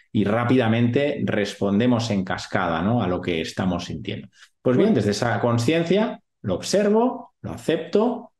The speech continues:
Speaker 1: y le doy espacio y me doy cuenta que no soy esa emoción. Sí que la siento, pero no soy esa emoción. Eso sería mi forma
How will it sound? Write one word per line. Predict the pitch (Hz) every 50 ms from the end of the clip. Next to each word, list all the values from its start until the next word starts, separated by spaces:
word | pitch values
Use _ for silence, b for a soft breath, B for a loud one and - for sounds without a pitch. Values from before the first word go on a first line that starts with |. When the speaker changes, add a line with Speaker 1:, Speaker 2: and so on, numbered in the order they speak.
| _ -
Speaker 1:
y | 131 107
le | 98 95
doy | 101 104 104 110
espacio | 113 113 - - 139 143 - - 233 247
y | 247 - 135 107 110 - -
me | 120 110 110
doy | 104 120 135 135
cuenta | 135 151 151 170 - 202
que | - 139 117
no | 113 123 143 156
soy | 151 - - 143 143 127 107
esa | 98 95 - 107
emoción. | 101 92 87 - - 95 85 -
Sí | - - 196 202
que | -
la | 160 135 113
siento, | - 113 95 85 82 82 - - b b b _ _ _
pero | - - 110 104 104
no | 110 123 143 127
soy | 117 117 101 87 78
esa | 76 73 - - -
emoción. | - - - - - - - 113 - _ b b b b b b _ _ _
Eso | - 120 117 113
sería | 113 - 107 95 101 107 110 117 113 - - -
mi | 98 92 87
forma | - - 104 101 98 101 107 110 117 120 120 120 -